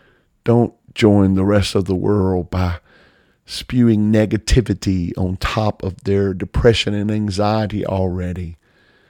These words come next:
But give them a hug. Show them some love.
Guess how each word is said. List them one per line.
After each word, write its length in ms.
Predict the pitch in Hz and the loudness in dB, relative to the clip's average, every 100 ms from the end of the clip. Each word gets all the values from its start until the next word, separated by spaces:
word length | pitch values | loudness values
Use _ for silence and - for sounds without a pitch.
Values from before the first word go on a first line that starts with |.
| _ _ _ _ _ _ _ _ - | _ _ _ _ _ _ _ _ -14
But 160 | - 113 | -6 0
give 120 | 107 | 2
them 140 | 101 | 2
a 60 | 98 | 0
hug. 400 | 95 92 92 90 - _ _ _ _ _ _ _ _ _ _ | 0 -2 -4 -8 -16 _ _ _ _ _ _ _ _ _ _
Show 360 | - - 107 104 | -6 0 2 2
them 200 | 98 98 | 0 -2
some 200 | 95 95 | -4 -2
love. 460 | 98 92 90 85 | 0 -2 -2 -6